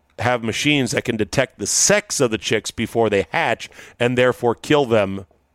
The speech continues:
before they do. Also, the castration of live piglets will also be prohibited from the start of twenty twenty-two. That sounds pretty gruesome. Do they do anything with the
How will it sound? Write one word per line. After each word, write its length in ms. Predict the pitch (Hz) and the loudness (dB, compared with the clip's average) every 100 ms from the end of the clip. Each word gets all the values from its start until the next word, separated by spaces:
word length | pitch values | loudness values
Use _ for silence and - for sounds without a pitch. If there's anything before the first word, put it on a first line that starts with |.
| _ _ _ | _ _ _
before 420 | 95 92 - 104 95 | -8 -8 -2 -2 0
they 160 | 90 | -4
do. 300 | 76 67 53 _ _ - - - - | -6 -12 -16 _ _ -20 -20 -12 0
Also, 280 | 143 151 131 | 2 2 -2
the 120 | 127 | -2
castration 640 | 139 131 - 143 139 131 | 0 0 0 0 0 0
of 100 | 110 | -2
live 400 | 104 120 120 - | 0 0 0 -2
piglets 400 | - 143 117 107 | -2 0 0 -2
will 140 | 110 107 | 0 0
also 200 | 113 104 | 0 -2
be 120 | 104 | -6
prohibited 560 | - 98 139 139 135 - - - | -4 -2 0 0 -2 -10 -20 -20
from 200 | - 127 | -4 0
the 80 | 123 | 0
start 420 | - 123 110 - _ _ _ _ _ _ _ 95 | 0 0 0 -2 _ _ _ _ _ _ _ -6
of 200 | 95 - | -6 -6
twenty 340 | - 92 87 | -6 -4 -4
twenty-two. 640 | - 87 80 - 69 53 _ _ _ _ _ _ _ _ _ _ _ _ _ _ - | -8 -10 -10 -14 -18 -18 _ _ _ _ _ _ _ _ _ _ _ _ _ _ -4
That 180 | 131 | -2
sounds 320 | - 131 110 - | 0 0 0 -4
pretty 220 | 113 92 | -6 -6
gruesome. 420 | 95 95 - 78 | -6 -6 -6 -6
Do 140 | - | 0
they 220 | 123 123 - - | 0 0 -6 -2
do 180 | 143 | 2
anything 560 | 131 147 147 147 165 156 | 2 0 -2 -2 -2 -6
with 260 | 101 104 - | -4 -4 -2
the 260 | 101 92 | -4 -4